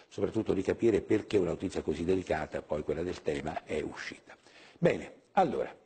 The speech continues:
andiamo subito al programma, andiamo subito ai cartelli che abbiamo tentato di,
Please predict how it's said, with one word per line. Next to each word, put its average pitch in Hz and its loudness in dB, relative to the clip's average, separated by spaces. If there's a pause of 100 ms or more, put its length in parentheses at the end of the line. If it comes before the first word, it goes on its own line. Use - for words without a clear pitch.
andiamo 156 4
subito 120 2
al - 0
programma, 175 6
andiamo 120 4
subito 107 2 (380)
ai - -2
cartelli 80 0
che 107 2
abbiamo 104 2
tentato 101 2
di, 101 -2